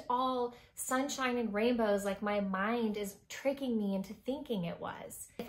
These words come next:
I'm disappointed in my present and I start longing for my past, I need to remind myself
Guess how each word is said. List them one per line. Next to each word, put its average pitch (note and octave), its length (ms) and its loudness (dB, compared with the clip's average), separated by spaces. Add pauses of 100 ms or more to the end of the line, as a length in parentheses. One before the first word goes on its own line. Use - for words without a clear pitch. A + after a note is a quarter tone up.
I'm C4+ 160 2
disappointed B3+ 600 0
in G#3 100 0
my F3+ 140 -2 (100)
present B3 560 -4 (640)
and A3 80 2
I A3+ 60 4
start A3+ 360 2
longing A3+ 440 2
for B3 100 -6
my A3 180 -2
past, G#3+ 460 -4
I A#3 60 -2
need A#3+ 160 2
to C4+ 120 0
remind B3+ 500 0
myself G3 640 0